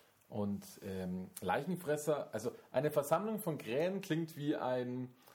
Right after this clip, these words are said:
Naturbuch und ist die Horrorgeschichte.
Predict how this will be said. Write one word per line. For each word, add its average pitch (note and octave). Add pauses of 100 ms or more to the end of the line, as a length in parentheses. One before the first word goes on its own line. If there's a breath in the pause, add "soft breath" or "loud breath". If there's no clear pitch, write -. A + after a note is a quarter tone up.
Naturbuch G#3+ (520 loud breath)
und C3
ist D3
die C3
Horrorgeschichte. G3+